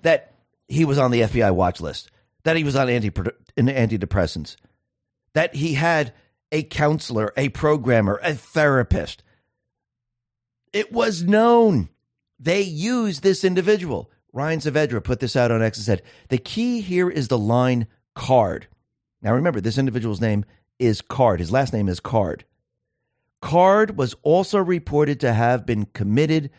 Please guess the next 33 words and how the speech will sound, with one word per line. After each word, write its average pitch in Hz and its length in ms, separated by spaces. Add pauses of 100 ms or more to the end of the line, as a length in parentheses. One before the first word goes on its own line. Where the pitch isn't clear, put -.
(240)
to 110 100
mental 123 540
health 113 320
facility 120 520 (240)
for 104 140
two 185 260
weeks 156 300
during 110 480
twenty 143 240
twenty-three 143 640 (480)
and 95 140
subsequently 131 760
released. 110 540 (360)
That 180 280
means 151 320 (100)
he 120 140
was 104 260
involuntarily 143 720
committed, 151 480 (240)
which - 220
means 165 340 (120)
he 117 140
was 107 200
banned 143 380
from 139 240
owning 123 400
or 95 140
possessing 117 640
a 113 120
firearm. 90 720 (800)
So 131 160
this 214 260
individual, 175 720